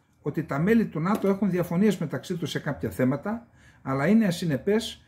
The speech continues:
με το να είσαι σωστό μέλος της συνεχι-, της συμμαχίας και να απειλείς άλλα κράτη-μέλη του νατο. Εδώ,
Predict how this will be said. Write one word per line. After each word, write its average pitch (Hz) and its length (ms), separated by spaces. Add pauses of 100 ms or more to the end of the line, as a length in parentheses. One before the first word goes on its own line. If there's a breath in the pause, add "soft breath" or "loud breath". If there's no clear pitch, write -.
(140 soft breath)
με 147 100
το 156 120
να 147 120
είσαι 190 200
σωστό 160 280
μέλος 175 260
της - 80
συνεχι-, 135 560
της 135 160
συμμαχίας 214 640 (240 loud breath)
και 170 120
να 151 140
απειλείς 170 400
άλλα 185 180
κράτη-μέλη 170 540
του 175 140
νατο. 131 340 (320)
Εδώ, 196 460